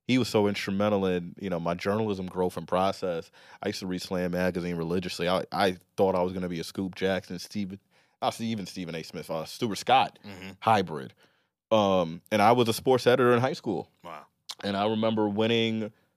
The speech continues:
Speaker 1: third place in Long Island for, like, my editorial piece.
Speaker 2: Wow.
Speaker 1: So I think that put the battery in my back, like, yo, I can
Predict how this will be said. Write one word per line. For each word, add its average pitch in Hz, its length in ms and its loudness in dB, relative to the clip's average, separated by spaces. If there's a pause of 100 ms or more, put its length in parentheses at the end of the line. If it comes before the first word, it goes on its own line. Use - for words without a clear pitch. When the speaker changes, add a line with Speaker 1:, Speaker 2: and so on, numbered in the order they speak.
(200)
Speaker 1:
third 120 240 6
place 113 440 2
in 110 140 -4
Long 107 220 0
Island 110 400 2
for, 104 240 0
like, 98 400 0
my 98 260 -2
editorial 110 540 -2
piece. 78 400 -8
Speaker 2:
Wow. - 240 -20 (240)
Speaker 1:
So 113 360 4
I 151 120 4
think 117 340 -6 (160)
that 104 220 2
put - 160 -4
the 101 80 -2
battery 101 440 0
in 95 80 -4
my 90 140 -2
back, 98 340 -2
like, 90 200 -4
yo, 90 180 0
I 95 140 -6
can 92 320 -10